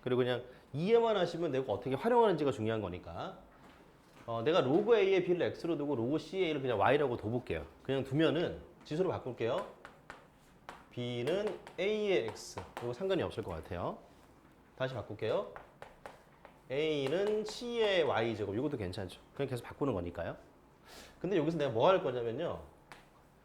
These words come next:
여기 A 자리에, 다시 볼까요? 여러분 기준으로. 여기 A 자리에, A 자리에 요 A를 내가 넣고 싶거든요.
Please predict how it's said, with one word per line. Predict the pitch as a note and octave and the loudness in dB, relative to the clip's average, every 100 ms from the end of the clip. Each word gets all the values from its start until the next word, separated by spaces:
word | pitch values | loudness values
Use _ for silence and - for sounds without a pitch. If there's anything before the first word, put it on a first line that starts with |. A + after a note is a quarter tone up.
| - | -10
여기 | A#2+ E3 F#3+ - | -6 -2 -2 0
A | D#3+ A#3 A3+ | 0 0 0
자리에, | C#3+ G2 A#2 A2 E2 | 0 2 4 2 0
다시 | - A2+ | -6 -6
볼까요? | G2+ - | -4 -2
여러분 | B2+ G#2+ | 0 -2
기준으로. | A2 G2+ G#2+ C3+ A3+ - - - - - - - | -4 -6 -6 -6 -8 -12 -20 -20 -20 -20 -18 -8
여기 | C3+ E3 D3+ | -2 -2 0
A | F#3+ A#3 A#3 | 0 0 -2
자리에, | E3 B2 A2 D3+ A#2+ | 0 0 0 0 0
A | A#2+ D#3 D#3+ | 0 0 0
자리에 | B2+ G2+ G2+ D3 G#2 D#2+ - - - A#2 | -2 -6 -4 -4 -4 -8 -16 -20 -16 -4
요 | D3+ F3+ | 2 2
A를 | C3+ E3 F3 C3 | 4 2 2 0
내가 | G#2+ G2+ | 0 -2
넣고 | F2 - | -4 -10
싶거든요. | G2+ G2+ F2+ A#2 | -10 -8 -8 -10